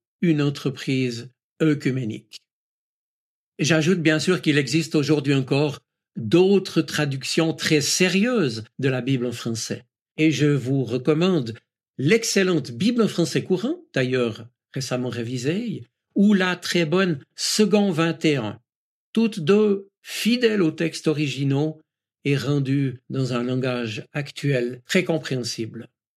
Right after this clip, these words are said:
Maintenant, plus fondamentalement, à quoi avons-nous affaire en tenant la Bible en main et en la lisant ?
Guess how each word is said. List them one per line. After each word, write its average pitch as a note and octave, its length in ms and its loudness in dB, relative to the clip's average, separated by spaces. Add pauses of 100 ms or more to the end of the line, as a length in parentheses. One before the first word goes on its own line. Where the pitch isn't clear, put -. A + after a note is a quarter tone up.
(1080)
Maintenant, G#3 340 2
plus G3 160 -2
fondamentalement, D3+ 920 -2 (440)
à F#3 140 0
quoi C4+ 480 0
avons-nous F#3+ 520 4
affaire F3+ 920 0 (560)
en G#3 180 6
tenant G#3 260 4
la F#3+ 180 2
Bible D#3+ 260 2
en D3 100 2
main C#3+ 340 2
et D#3+ 120 6
en C#3+ 80 2
la C3 160 2
lisant ? A#2+ 440 -4